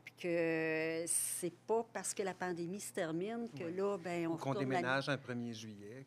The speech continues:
Speaker 1: Et
Speaker 2: qu'on
Speaker 1: voilà,
Speaker 2: laisse
Speaker 1: ouais,
Speaker 2: le
Speaker 1: on se
Speaker 2: chien
Speaker 1: sépare,
Speaker 2: derrière.
Speaker 1: euh,
Speaker 2: Ouais,
Speaker 1: puis
Speaker 2: c'est
Speaker 1: que
Speaker 2: vrai, ça.
Speaker 1: on, on, on va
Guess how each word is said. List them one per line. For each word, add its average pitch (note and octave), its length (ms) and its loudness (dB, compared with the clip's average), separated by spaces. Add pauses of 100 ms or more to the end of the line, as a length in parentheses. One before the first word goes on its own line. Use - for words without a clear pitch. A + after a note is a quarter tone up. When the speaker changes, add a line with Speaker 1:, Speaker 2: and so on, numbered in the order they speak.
Speaker 1:
Et F#3+ 80 2
Speaker 2:
qu'on F#3 60 4
Speaker 1:
voilà, F#3 480 4
Speaker 2:
laisse D#3+ 100 -4
Speaker 1:
ouais, F#3+ 180 -4 (240)
Speaker 2:
le E3 60 0
Speaker 1:
on E3 100 -2
se - 80 0
Speaker 2:
chien - 100 -2 (120)
Speaker 1:
sépare, G3+ 580 6
Speaker 2:
derrière. F3 180 -4
Speaker 1:
euh, D#3+ 40 -4
Speaker 2:
Ouais, D#3+ 140 -6
Speaker 1:
puis - 80 -14
Speaker 2:
c'est C3 80 -6
Speaker 1:
que A#2 40 -8
Speaker 2:
vrai, D3+ 300 -4
ça. B2 100 -12 (460)
Speaker 1:
on, D3+ 400 -4 (200)
on, D#3 80 -4 (840)
on E3 80 -4
va G#3+ 100 -4